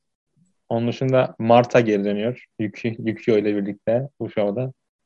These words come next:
Ee, Venue dönecek. On-, şey de geliyor. Gambare'nin kadınları da geliyor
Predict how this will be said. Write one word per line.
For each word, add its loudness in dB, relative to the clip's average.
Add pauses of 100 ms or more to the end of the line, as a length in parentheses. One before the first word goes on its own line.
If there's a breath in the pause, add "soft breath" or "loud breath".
(440)
Ee, -10 (600)
Venue 0 (640)
dönecek. -2 (520)
On-, -6
şey 4
de 2
geliyor. 0
Gambare'nin 4
kadınları 4
da 2
geliyor 2